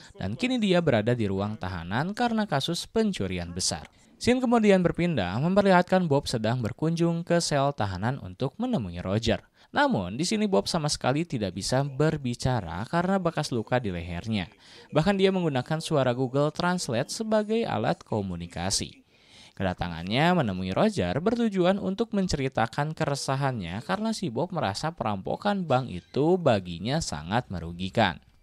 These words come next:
Bahkan istrinya kini telah diculik oleh temannya itu karena melihat nasibnya mirip dengan si Roger.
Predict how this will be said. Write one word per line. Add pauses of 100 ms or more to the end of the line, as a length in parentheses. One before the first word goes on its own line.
(680)
Bahkan
istrinya
kini
telah
diculik
oleh
temannya
itu
karena
melihat
nasibnya
mirip
dengan
si
Roger.